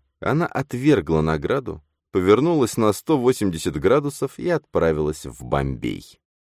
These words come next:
Такую версию, во всяком случае, с ужасом выдали на другой день газеты.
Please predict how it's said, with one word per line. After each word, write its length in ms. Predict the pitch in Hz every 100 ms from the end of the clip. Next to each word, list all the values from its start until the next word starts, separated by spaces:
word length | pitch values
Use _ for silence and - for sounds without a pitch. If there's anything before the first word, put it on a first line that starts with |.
| _ _ -
Такую 300 | 160 233 175
версию, 360 | 180 170 131
во 80 | 110
всяком 340 | - 139 113
случае, 360 | - 175 - 107
с 120 | -
ужасом 440 | 170 143 - 117 82
выдали 380 | 120 127 110
на 140 | 107 101
другой 300 | 92 85 95
день 200 | 92 87
газеты. 640 | 82 76 62 - 50 -